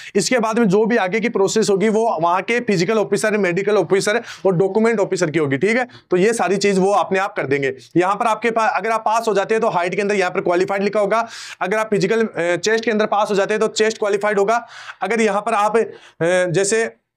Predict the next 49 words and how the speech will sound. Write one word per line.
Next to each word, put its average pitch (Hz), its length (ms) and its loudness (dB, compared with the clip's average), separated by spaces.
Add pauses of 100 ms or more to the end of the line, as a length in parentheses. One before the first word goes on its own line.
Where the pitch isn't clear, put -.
(260)
रनिंग 196 320 2
क्वालिफाइड 214 420 2
कर 208 80 0
लेते 202 180 0
हो 226 40 0
तो 233 60 2
यहाँ 202 160 0
पर 190 120 -4
रनिंग 175 240 0
क्वालिफाइड 165 380 0
लिखा 156 160 -2
होगा। 139 220 2
तो 208 140 -4
ये 220 140 2
सारी 220 260 -2
चीजें 208 220 0
अच्छे 208 200 -2
से 240 120 0
मेंशन 196 360 0
कर 202 200 -4
दी 175 120 2
जाएगी, 143 300 0 (280)
लेकिन 196 220 0
आपको - 380 -8
ध्यान 214 220 0
कौन 226 180 2
सी 226 100 4
चीजें 214 220 0
रखना 202 220 0
है, 220 140 0
ये 202 100 4
चीजें 151 280 2
जो 175 100 2
मुख्य 190 260 0
मुख्य 220 220 0
चीजें 214 220 0
होती 202 200 0
है, 226 260 -2
आपको 180 240 -2
रोल 190 160 4
नंबर 214 200 2
वगैरह, 220 340 0
नाम 202 340 0
वगैरह, 208 440 0 (240)
अपना 190 200 -4
मे-, 190 260 0
अ, 165 180 -2
कैटेगरी 185 420 -2
वगैरह, 196 340 0